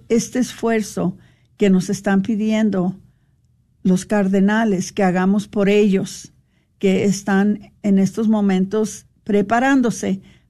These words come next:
para reunirse mañana por la mañana para empezar los procedimientos para la elección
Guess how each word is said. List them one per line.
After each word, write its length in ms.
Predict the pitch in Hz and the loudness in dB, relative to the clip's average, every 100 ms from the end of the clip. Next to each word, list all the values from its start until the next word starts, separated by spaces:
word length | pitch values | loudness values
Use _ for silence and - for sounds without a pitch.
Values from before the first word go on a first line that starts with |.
| _ | _
para 260 | 190 202 208 | 2 2 2
reunirse 640 | 226 233 247 254 - 196 | 2 2 4 2 0 -2
mañana 560 | 175 190 196 196 220 233 | 0 2 2 2 0 -2
por 180 | 233 | -2
la 120 | 233 233 | 0 2
mañana 640 | 240 240 254 214 165 - - _ _ _ _ _ _ _ _ _ | 2 2 2 2 0 -4 -12 _ _ _ _ _ _ _ _ _
para 480 | - 190 196 202 220 - _ | 0 2 2 0 -4 -10 _
empezar 840 | 190 185 185 165 - 208 220 220 - | 0 0 -2 -2 0 0 0 -4 -4
los 260 | 214 190 | -2 -2
procedimientos 1040 | - 185 160 196 185 196 208 214 226 240 - | -4 -6 -4 -2 0 2 0 0 -4 -6 -4
para 280 | 190 175 175 | -2 0 0
la 180 | 175 | -2
elección 880 | 180 175 185 - - 226 220 226 226 | 0 -2 -4 -6 -4 -2 0 0 -2